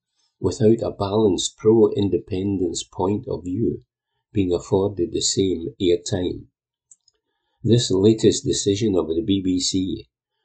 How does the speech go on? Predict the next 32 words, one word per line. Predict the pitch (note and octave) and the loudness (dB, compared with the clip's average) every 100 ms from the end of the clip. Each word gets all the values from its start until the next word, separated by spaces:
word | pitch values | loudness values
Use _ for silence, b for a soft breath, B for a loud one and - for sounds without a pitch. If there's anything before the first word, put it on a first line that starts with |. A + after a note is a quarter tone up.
| _ | _
to | - G#2 | 0 0
beam | D#2+ G#2 A2+ G#2+ | 2 0 0 0
into | F#2+ F#2+ - E2+ | 0 -2 -4 -8
televisions | - G#2 G#2 G2 F#2+ F#2 D#2+ E2+ | -4 -2 0 0 -2 -2 -4 -6
across | D2 - F#2+ E2+ | -8 -6 -6 -2
Scotland | - - G2+ - A2 D#2 - - _ _ _ - | -4 -2 -4 -2 -4 -6 -10 -20 _ _ _ -8
a | G2+ - | -8 -2
Tory | - A#2+ A2+ G2 | 4 6 6 2
leadership | G2+ G#2 A2 G2 - F2+ C#2 | 2 0 2 0 2 -2 -2
debate | - E2 F2+ G#2 - - _ _ _ _ _ - | -2 -2 0 -2 -4 -10 _ _ _ _ _ -6
is | G2 - | -4 0
just | A2+ G#2+ - | 0 0 0
the | F2+ | 0
latest | A2 A#2 B2+ G#2+ - | 2 2 0 0 0
of | F#2 E2+ | -2 -2
a | |
long | E2 F2+ G2+ G#2 | 0 2 2 2
line | G2+ F#2+ G2+ F2 | 0 0 0 0
of | D#2 C#2 | -2 -2
B | F#2+ | -6
B | G2+ F2+ | -4 -4
C | - F#2 | -2 -4
decisions | F2 F2 - G#2 - E2+ - - - _ _ _ _ - | -2 -4 0 -2 -2 -6 -6 -10 -12 _ _ _ _ -4
that | F#2+ - | -4 -2
have | F2+ | 0
resulted | F#2 F2 A2+ A#2+ - A2+ | 2 2 4 2 2 0
in | F#2+ F2 | 0 -2
a | E2 | -2
fundamental | - A2 A2+ G#2+ F#2 F#2 F#2 - E2+ | -2 2 2 4 0 -2 -4 -2 -2
breakdown | D2+ G2+ A2 - F#2 F2+ E2+ | -2 -2 -4 -2 -4 -2 -2
of | D#2+ - | -4 -6
trust | - B2 G#2 D#2 - - | -12 -6 -6 -6 -12 -16